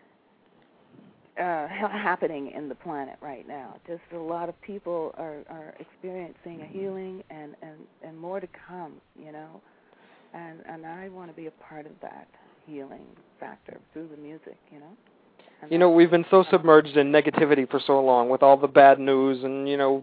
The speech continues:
Speaker 2: the wars and the economy and, you know, all this, just all this constant dour negativity. And,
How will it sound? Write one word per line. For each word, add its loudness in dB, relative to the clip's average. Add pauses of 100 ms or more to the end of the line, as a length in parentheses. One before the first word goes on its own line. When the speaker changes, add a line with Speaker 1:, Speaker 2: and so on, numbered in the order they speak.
Speaker 2:
the 0
wars 6
and -4
the -2
economy -2
and, -6
you -2
know, 2
all 10
this, 2 (600)
just -2
all 10
this 4 (100)
constant 0
dour 8
negativity. 0
And, -10